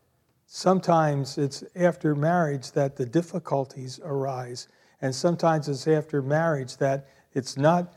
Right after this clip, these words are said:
the real romance that begins, but it is a battle between two people for control of a marriage. Difficulties come in. We're gonna be talking about that.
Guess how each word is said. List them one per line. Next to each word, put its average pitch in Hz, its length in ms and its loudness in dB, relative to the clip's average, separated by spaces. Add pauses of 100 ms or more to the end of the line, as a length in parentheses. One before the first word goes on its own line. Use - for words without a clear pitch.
(200)
the 131 100 6
real 147 360 8
romance 139 680 4
that 135 280 -6
begins, 131 640 -4 (320)
but 131 180 2
it 131 160 2
is 135 440 -4
a 160 120 -2
battle 143 560 2 (240)
between 147 480 -4
two 139 220 -2
people 143 400 -2
for 131 260 -8
control 131 720 -2
of 127 200 -12
a 120 80 -10
marriage. 123 580 -8 (1120)
Difficulties 135 800 -2
come 127 240 -10
in. 123 300 -10 (460)
We're 131 100 8
gonna 139 180 6
be 123 140 0
talking 143 480 2
about 135 380 -6
that. 139 260 -10